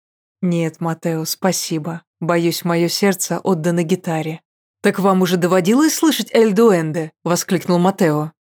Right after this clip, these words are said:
«Кого?» переспросила Джованна. «Антонио Гарсия. Говорят, он снова в городе. Играет на праздниках у богачей и во дворце для короля Фердинанда. Себя он называет Эль Дуэнде, свободный дух».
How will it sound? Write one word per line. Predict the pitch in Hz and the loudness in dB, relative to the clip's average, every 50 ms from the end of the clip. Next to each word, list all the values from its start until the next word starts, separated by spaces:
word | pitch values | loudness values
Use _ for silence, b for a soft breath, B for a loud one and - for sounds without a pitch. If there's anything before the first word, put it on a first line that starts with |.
| _ _ _ _ _ _ - | _ _ _ _ _ _ -8
«Кого?» | - 196 180 160 160 180 208 247 247 _ _ _ _ | -2 0 0 2 4 4 2 2 0 _ _ _ _
переспросила | - 196 190 185 - - 208 196 - - 196 190 180 | 0 0 0 0 0 0 0 -2 0 2 2 2 2
Джованна. | 170 160 190 190 185 180 180 180 175 180 175 - _ _ _ _ _ _ _ - | 2 2 2 2 4 2 2 0 -2 -4 -6 -8 _ _ _ _ _ _ _ -2
«Антонио | - 233 233 233 233 247 233 220 233 233 220 | 2 2 2 4 4 2 2 4 4 2 4
Гарсия. | 196 247 247 247 - - - 180 160 156 156 165 175 _ _ - | 4 4 2 2 0 -4 -4 -2 -2 -2 -4 -6 -10 _ _ -6
Говорят, | 165 175 196 185 196 190 208 233 233 233 - _ | 0 0 2 4 4 4 4 4 2 0 -4 _
он | - 208 208 202 | 0 0 2 2
снова | - - 220 208 220 240 | 2 0 2 2 4 2
в | 233 208 | 2 2
городе. | 208 208 175 165 165 147 156 156 156 156 _ _ | 2 2 2 2 0 -2 -4 -6 -8 -8 _ _
Играет | - 196 165 180 180 175 170 170 170 | -4 -2 0 2 2 2 2 2 0
на | 180 175 | 0 -2
праздниках | 175 190 202 214 202 202 185 185 180 - - | 0 2 0 2 2 0 0 0 -2 -2 -2
у | 190 | -2
богачей | 165 180 175 165 180 175 - - - 208 226 | -2 -2 0 0 0 -2 -2 0 0 0 0
и | - - 208 | 0 -2 -2
во | 175 190 180 | 0 0 0
дворце | 175 175 185 180 180 - 233 240 | 2 0 0 -2 0 2 2 2
для | 233 202 170 | 4 2 0
короля | - 180 170 175 170 175 196 | 0 0 0 2 2 2 0
Фердинанда. | 202 - 214 220 196 233 254 247 214 160 156 156 147 156 156 156 - _ _ _ | 0 0 0 0 2 2 2 2 2 0 0 -2 -4 -4 -6 -6 -12 _ _ _
Себя | - - - 196 165 202 233 269 | -8 -2 -2 0 2 4 4 4
он | 269 240 185 170 | 4 2 2 0
называет | 170 160 165 185 165 170 156 156 156 - - | 0 0 0 0 0 2 0 0 -2 -2 0
Эль | 220 220 233 208 | 2 2 2 4
Дуэнде, | 185 233 240 226 180 160 156 151 151 160 165 _ _ - | 4 4 4 4 2 2 -2 -4 -8 -8 -12 _ _ -8
свободный | - - 175 175 202 185 180 196 180 175 202 196 | -6 -4 0 0 0 2 2 2 2 2 0 0
дух». | 170 170 156 - - - _ | 0 -2 -2 -4 -10 -16 _